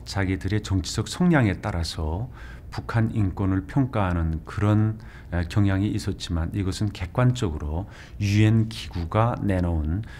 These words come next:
아, 신뢰성 있는 보고서이기 때문에, 아, 거부할 수 없고 또, 어, 그 객관적인 그런, 어, 영향 그리고, 어, 그 객관적인 자료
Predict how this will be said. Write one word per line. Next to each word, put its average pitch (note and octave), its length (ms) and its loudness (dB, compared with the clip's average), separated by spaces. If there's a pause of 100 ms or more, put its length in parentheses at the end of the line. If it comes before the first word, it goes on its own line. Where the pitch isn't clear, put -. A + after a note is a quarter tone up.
(320)
아, E2 160 -2
신뢰성 C3 520 2
있는 F#2+ 260 2
보고서이기 F2+ 680 -2
때문에, E2 580 -2 (500)
아, D2 320 -8 (140)
거부할 G#2 320 4
수 - 180 -2
없고 E2+ 500 -6 (120)
또, F2+ 360 -2 (420)
어, D#2 280 -4 (100)
그 D2+ 420 -6 (160)
객관적인 E2 800 0
그런, F2+ 400 -2 (560)
어, D#2 240 -6
영향 E2+ 440 4 (220)
그리고, F2 580 -4
어, D#2+ 460 -8
그 D#2 260 -10
객관적인 F2+ 520 -2
자료 E2 420 -2